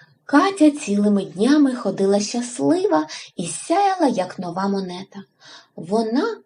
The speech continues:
ні на хвилину не розлучалась зі своїм телефоном і навіть цілувала його в екран.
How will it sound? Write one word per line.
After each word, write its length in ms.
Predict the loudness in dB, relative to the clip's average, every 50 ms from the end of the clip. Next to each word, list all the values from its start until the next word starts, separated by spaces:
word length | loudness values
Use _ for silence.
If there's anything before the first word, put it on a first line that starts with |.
| _
ні 220 | 0 6 6 6 8
на 100 | 6 2
хвилину 640 | 0 -4 -4 -2 0 2 4 6 6 6 6 6
не 200 | 4 4 4 4
розлучалась 800 | 2 0 -2 -4 -8 -8 -8 -6 -6 -4 -2 -2 -2 -4 -4 -6
зі 80 | -8
своїм 360 | -8 -2 0 0 2 2 2 2
телефоном 720 | 2 0 0 0 -4 -4 -2 0 0 0 0 -4 -8 -14 -18 -20 -20 -20 -12 _
і 80 | 0 4
навіть 400 | 6 6 6 6 4 0 -2 -6
цілувала 680 | -4 -2 -2 2 2 2 2 2 2 2 2 2 2 2
його 280 | 2 0 0 -2 -2
в 100 | 0 0
екран. 560 | -2 -2 -2 0 0 0 0 0 -4 -8 -12